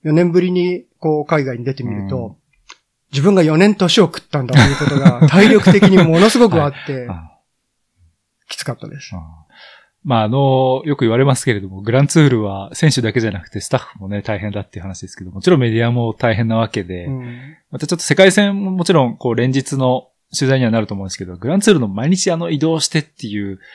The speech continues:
Speaker 2: ところの大変さみたいなのもあったと思うんですけれども、今年のジロは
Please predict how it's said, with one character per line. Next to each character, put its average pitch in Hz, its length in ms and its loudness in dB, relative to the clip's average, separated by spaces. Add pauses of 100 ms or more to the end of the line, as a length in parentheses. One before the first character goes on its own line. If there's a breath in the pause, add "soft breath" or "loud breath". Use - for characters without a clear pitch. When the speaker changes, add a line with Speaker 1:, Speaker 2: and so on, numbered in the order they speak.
(240 loud breath)
Speaker 2:
と 110 100 -10
こ 107 80 -4
ろ 107 80 -4
の 104 40 -6
大 110 160 -2
変 107 100 0
さ 110 80 -4
み 107 80 -2
た 98 100 -6
い 92 40 -8
な 87 60 -12
の 87 60 -14
も 90 120 -14
あ 98 40 -8
っ 95 40 -10
た 95 120 -12
と - 100 -18
思 87 160 -14
う - 20 -18
ん 87 40 -18
で 85 80 -20
す - 80 -18
け 90 120 -16
れ 80 80 -18
ど 82 80 -20
も、 85 240 -20 (420 soft breath)
今 170 100 -6
年 214 140 -4
の 269 160 2
ジ 175 160 -2
ロ 226 180 4
は 90 280 -4